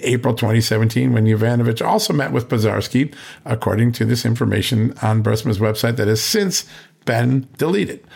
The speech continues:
We were able to recover the information from Internet Archives. But both of these were energy policy meetings. Ambassador Yovanovitch was appearing in her official capacity, and there was Vadim Pozharskyi, first April twenty-first, twenty seventeen,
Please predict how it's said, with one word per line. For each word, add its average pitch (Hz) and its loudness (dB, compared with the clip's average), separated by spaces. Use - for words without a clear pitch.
We 135 2
were 139 2
able 131 0
to 117 -2
recover 175 0
the 120 2
information 110 -2
from 110 -4
Internet 110 0
Archives. 101 -4
But 113 -4
both 170 0
of 180 2
these 175 2
were 156 0
energy 156 0
policy 147 0
meetings. 139 0
Ambassador 127 0
Yovanovitch 135 0
was 107 0
appearing 117 -2
in 117 0
her 123 0
official 147 0
capacity, 160 -2
and 131 2
there 143 2
was 127 0
Vadim 110 4
Pozharskyi, 117 0
first - -2
April 120 0
twenty-first, 123 0
twenty 123 0
seventeen, 123 0